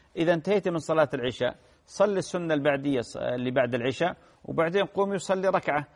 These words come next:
واحدة، صلاة الوتر ولله الحمد، وهذا يساعدك مستقبلًا إن شاء الله.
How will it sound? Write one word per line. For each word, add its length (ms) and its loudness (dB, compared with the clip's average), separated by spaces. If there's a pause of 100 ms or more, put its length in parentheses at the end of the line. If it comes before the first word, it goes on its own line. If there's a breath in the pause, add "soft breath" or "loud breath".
(180 soft breath)
واحدة، 640 0 (140)
صلاة 400 -2
الوتر 340 -6
ولله 360 2
الحمد، 320 -2 (240 soft breath)
وهذا 300 0
يساعدك 480 -2
مستقبلًا 640 0
إن 140 -2
شاء 260 0
الله. 280 2